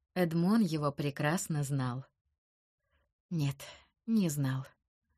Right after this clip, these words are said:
Оказывается, мы все ошибались в Марке, и я больше всех. Я порвала с Марком.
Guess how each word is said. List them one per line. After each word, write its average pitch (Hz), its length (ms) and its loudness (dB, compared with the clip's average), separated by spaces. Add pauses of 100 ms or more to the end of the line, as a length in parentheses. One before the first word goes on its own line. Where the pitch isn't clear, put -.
(220)
Оказывается, 170 760 0
мы 180 120 2
все 143 280 -4
ошибались 147 580 -2
в 156 40 -2
Марке, 175 520 -2 (340)
и 185 60 -4
я 170 320 2
больше 165 400 -2
всех. - 480 -8 (1300)
Я 190 320 2
порвала 202 640 2
с - 120 -6
Марком. 139 520 -2